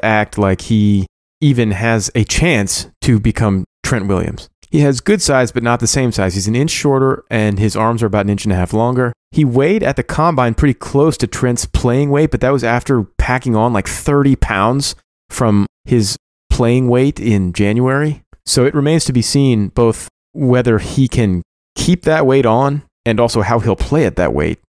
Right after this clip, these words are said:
His scouting profiles also suggest that he just needs more functional strength,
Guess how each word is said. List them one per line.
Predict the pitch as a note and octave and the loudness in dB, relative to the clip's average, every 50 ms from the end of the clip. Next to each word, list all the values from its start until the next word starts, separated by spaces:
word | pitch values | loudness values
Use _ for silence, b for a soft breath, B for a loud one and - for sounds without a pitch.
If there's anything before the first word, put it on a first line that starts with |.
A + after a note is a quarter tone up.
| _ _ - | _ _ -4
His | - A2+ | -2 -2
scouting | - - C#3+ C#3 C3+ B2 | 0 2 2 2 0 0
profiles | - C3+ B2 - B2 A#2+ A#2 G2+ | -2 -2 -2 0 2 2 2 2
also | A2+ A2+ A2+ - G#2+ | 2 0 0 -2 -4
suggest | - - G2+ F#2+ G#2 G#2+ G#2+ G2 - | -6 -6 -4 -2 0 0 0 0 0
that | A#2 G#2 | 0 0
he | G#2+ G#2 | 0 0
just | G#2 G2+ - A2+ | 0 -2 0 0
needs | A2+ A2+ F#2+ | 0 0 0
more | A2 G#2 G2+ | 0 0 0
functional | - - A2 G2+ - - G2+ F2+ | 0 0 -2 -4 -2 -4 -4 -4
strength, | - - - G#2+ G#2 G#2 - - - | -2 -2 0 0 0 0 -2 -6 -12